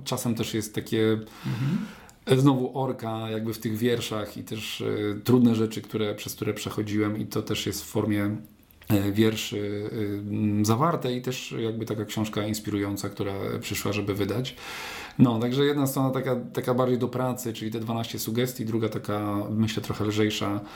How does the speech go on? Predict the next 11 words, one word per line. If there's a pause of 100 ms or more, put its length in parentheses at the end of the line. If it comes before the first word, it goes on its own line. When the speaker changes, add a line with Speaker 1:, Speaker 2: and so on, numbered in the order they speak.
(400)
Speaker 1:
e,
czyli (160)
zbiór
wierszy
Inspiracje,
to, (260)
to,
to.
Ale
w
obu,